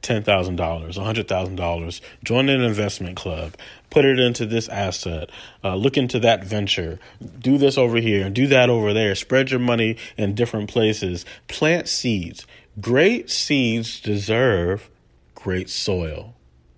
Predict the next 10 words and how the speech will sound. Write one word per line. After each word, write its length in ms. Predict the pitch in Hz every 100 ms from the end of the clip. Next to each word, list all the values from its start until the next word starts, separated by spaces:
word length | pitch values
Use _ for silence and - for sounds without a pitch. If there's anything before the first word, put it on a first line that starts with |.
| _ _ _ _ _ -
And 120 | 123
so 160 | - 120
if 80 | 107
you're 100 | 104
taking 380 | - 202 196
your 140 | 175 151
money 500 | 123 135 127 104 104 - -
and 100 | 110
you're 100 | 110
just 220 | 107 107